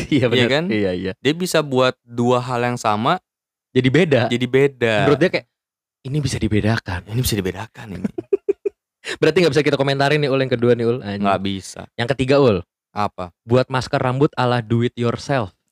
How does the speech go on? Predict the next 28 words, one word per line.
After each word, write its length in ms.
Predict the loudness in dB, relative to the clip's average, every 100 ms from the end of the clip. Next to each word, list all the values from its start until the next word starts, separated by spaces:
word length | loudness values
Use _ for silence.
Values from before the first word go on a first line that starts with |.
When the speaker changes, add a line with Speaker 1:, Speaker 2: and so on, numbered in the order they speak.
| _ _ _ _ _
Speaker 2:
Tunggu 200 | 2 4
dulu, 200 | 4 2
masker 500 | -2 -6 -6 -6 -8
rambut. 560 | -4 -2 0 0 -2 -6
Speaker 1:
Hmm. 360 | 0 4 4 2 -4 _ _ _
Speaker 2:
Masker 200 | -8 -2
rambut 220 | -2 0
tuh 100 | 0
apa 140 | 0
sih? 140 | -4 -14 _ _ _ _ _ _ _
Speaker 1:
Masker 240 | -6 -2
rambut 260 | -2 0 -2 -4 _ _ _
yang 180 | 2 4
buat 160 | 4
rambut 320 | 2 0 0
dong. 300 | 2 4 2
Speaker 2:
Terus 100 | -2
rambut 260 | 0 2 0
tuh 100 | -2
jadi 160 | 0 2
nggak 180 | 2
jerawatan. 500 | 0 0 -2 -4 -2
Speaker 1:
Iya. 160 | 0 2
<laughs> 40 | 2 2 0 2 2 0 -2 -2 -6 -6 -8 -10 _ _ _ -4 _ _ -20 -20 _ _ _ _ _ -16 -10
Iya 240 | 0 2 2
ya, 120 | 0 -2 _
anjing 300 | -4 -2 0
kenapa, 400 | -2 -2 -4 -6